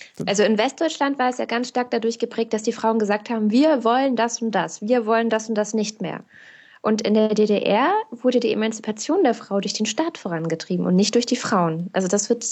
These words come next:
Speaker 2: äh, zum Beispiel die Hildegard Maria Nickel, das ist eine Soziologin, die noch bei mir im Institut für Sozialwissenschaften, also ich studiere grad noch nebenbei im Master Sozialwissenschaften.
Speaker 1: Mhm.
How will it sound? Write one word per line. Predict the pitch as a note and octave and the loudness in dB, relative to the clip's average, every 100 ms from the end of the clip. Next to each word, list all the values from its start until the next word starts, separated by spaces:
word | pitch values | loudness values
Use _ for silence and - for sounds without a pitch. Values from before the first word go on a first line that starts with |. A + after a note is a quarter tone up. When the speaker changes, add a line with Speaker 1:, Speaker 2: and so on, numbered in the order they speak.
| - | -4
Speaker 2:
äh, | - G#3 G3+ G3+ | 0 2 2 0
zum | - G3 | -2 -2
Beispiel | G#3 G#3 G#3 | -2 -2 0
die | G3+ G3+ G3 - | 4 2 0 -6
Hildegard | - A#3+ C4 B3 G#3 G#3+ - - | 0 2 2 0 -4 -4 -10 -8
Maria | G3+ G3+ G#3+ G#3 | -4 2 2 4
Nickel, | C4 D4+ A#3+ C#4 G4+ _ - - - _ | 2 2 2 2 0 _ -20 -20 -20 _
das | A3 G#3+ | -6 -4
ist | G#3+ - - | -4 -6 -2
eine | G#3 G#3 G#3 G#3 G#3 G#3+ - _ _ - | 2 4 4 2 0 -2 -10 _ _ -4
Soziologin, | A3+ A3 - G#3+ A#3+ B3+ C4+ A#3 | -2 0 2 6 4 4 2 2
die | G#3+ | 2
noch | G#3 | 0
bei | G#3+ G#3 | -2 -2
mir | G3 | -2
im | G3 | -2
Institut | - G#3+ G#3 - A3 | -4 -6 -6 -4 -2
für | G#3+ | -2
Sozialwissenschaften, | G3 F3+ - G3 G3 F#3+ F#3 F3 - | -2 -2 0 0 0 -2 -4 -6 -4
also | F3+ F3+ - | -6 -8 -10
ich | G#3 - _ | -12 -14 _
studiere | - - G3 G#3+ | -14 -4 2 2
grad | G#3+ G3+ | 2 -2
noch | G3 F#3+ | 0 0
nebenbei | G3+ G3 F#3 F3+ F#3 | 0 2 4 4 2
im | - F#3 | 0 0
Master | F3+ G3 G3 | 2 2 0
Sozialwissenschaften. | F3+ F3+ - G3 A3 A#3 C4 C4+ C4 F#4 | -2 -4 -2 2 2 0 0 0 0 -2
Speaker 1:
Mhm. | G#3+ F#3+ | 2 2